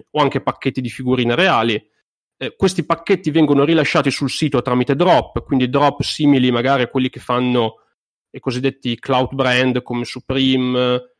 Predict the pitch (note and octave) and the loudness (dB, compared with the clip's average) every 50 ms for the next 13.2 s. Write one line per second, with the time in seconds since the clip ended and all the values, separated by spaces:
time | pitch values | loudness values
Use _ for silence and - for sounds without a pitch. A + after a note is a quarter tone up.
0 | _ - - C#3+ C#3+ C3+ C3+ - - C3 - B2 - C#3+ - - C3 B2+ B2+ B2 | _ -2 0 2 2 2 2 0 -2 -4 -4 -6 -6 -6 -6 -4 -2 0 0 -2
1 | - B2+ A#2 A#2 - A#2+ A2+ - B2+ - C#3 C3+ B2+ - - C#3+ C3+ B2+ A#2+ - | -2 -4 -8 -8 -8 -10 -10 -10 -10 -6 -6 -6 -6 -4 -4 -2 -2 -2 -2 -4
2 | A#2 - - B2 - F3+ F#3 F#3+ F#3 - C3+ A#2+ - C3+ B2+ - - - _ _ | -8 -8 -10 -8 -6 -4 -4 -4 -4 -6 -8 -6 -6 -6 -6 -6 -6 -8 _ _
3 | _ _ _ _ _ - - D#3 - C#3 - G3 F#3+ F3 D#3 D3+ F#3+ G3 - - | _ _ _ _ _ -8 -6 -6 -6 -2 0 2 2 2 4 2 2 0 0 -2
4 | - D3 C3+ - C3+ - - E3+ E3+ - E3 D3 C#3+ - D3 - - - D#3+ D3 | -4 -4 -2 -4 -4 -2 -2 -2 0 0 2 0 0 0 -2 -6 -4 -2 -2 -2
5 | D3 - - A#2 - B2+ B2 C3 A#2+ - - D3 - - F#3 F3+ - G3+ D3 - | -2 -2 -6 -8 -6 -6 -6 -6 -6 -8 -8 -10 -8 -6 -8 -6 -4 -6 -6 -6
6 | - - - B2+ - - _ - D#3+ D#3 C#3+ D3 D3 D#3+ D3+ C3+ B2+ - - A#2 | -6 -8 -8 -8 -8 -6 _ -2 0 2 2 2 4 4 4 2 2 0 -2 -4
7 | A#2 A#2 - C3 B2+ B2 - - C#3+ C#3 - B2+ B2+ C#3 E3 F#3 F3 F3 D3 B2 | -2 -4 -4 -6 -6 -6 -2 -2 -2 -2 -2 -2 0 0 2 2 2 2 2 2
8 | A#2 A#2 B2 - _ - A2 - - _ _ - B2+ A#2+ C3 C3+ B2+ C3+ C#3+ C#3+ | 2 0 -2 -4 _ -10 -10 -10 -12 _ _ -10 -8 -4 0 2 4 4 6 4
9 | C3 A#2+ A#2 - - - - C3 A#2+ B2 B2+ B2+ C3 C3 B2 - - A#2+ A2+ G#2 | 4 2 0 -4 -8 -8 -6 -4 -2 0 0 0 0 0 0 -2 -2 -2 -2 -4
10 | - _ _ _ _ - B2+ B2 C3+ D3+ F3 D#3+ C#3+ B2+ B2 A#2 A#2 A#2 A#2 B2+ | -6 _ _ _ _ -6 -2 0 2 2 2 2 2 2 2 2 2 2 2 0
11 | B2 A#2+ B2 - - B2+ A2+ A#2 C3 D3 D3 C#3+ C3 C3 C3+ A#2 G#2+ - A2+ - | 0 0 0 0 -2 -2 0 0 0 2 2 2 2 2 2 0 -2 -2 -4 -6
12 | B2+ - - - - A#2+ A2+ A#2+ A#2+ B2 A#2 A#2+ A#2+ A#2+ A#2+ A#2+ A#2+ A#2 - A#2+ | -6 -4 -6 -6 -4 -4 -4 -2 -2 -2 -2 -2 0 0 2 0 0 -2 -2 -4
13 | A#2 A#2 - - | -4 -4 -4 -6